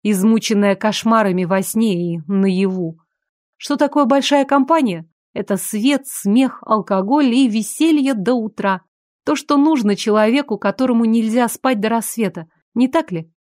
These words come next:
Я сидела на кухне с ребятами и с интересом смотрела, как разливают по стопкам золотую текилу. Белый ободок соли на кромке гипнотизировал. Хотелось провести по нему подушечкой пальцев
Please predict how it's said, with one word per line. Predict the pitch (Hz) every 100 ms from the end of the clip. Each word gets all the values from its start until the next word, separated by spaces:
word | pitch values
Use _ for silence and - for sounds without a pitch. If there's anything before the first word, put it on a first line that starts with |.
| _ _
Я | 339
сидела | 302 190 269 240
на | 196 180
кухне | 320 311 269
с | 269
ребятами | 247 220 240 226 214 214
и |
с | 202
интересом | 208 196 196 277 277 233
смотрела, | - 269 - 254 254 208
как | - 247 - -
разливают | 254 214 220 233 240 254 226
по | - 208
стопкам | - 254 - 196
золотую | 185 202 202 226 208
текилу. | 214 - 208 180 160 - _ _ -
Белый | 220 269 254 240
ободок | 226 233 254 -
соли | 294 277 202
на | 190
кромке | 196 208 196 - 165 -
гипнотизировал. | 208 202 247 247 247 214 202 185 175 170 _ _ _ _ _
Хотелось | 214 208 226 226 208 202 - _
провести | 233 214 214 - 233 240
по | 220
нему | 214 214 220
подушечкой | 214 202 220 220 - 220
пальцев | 220 269 269 -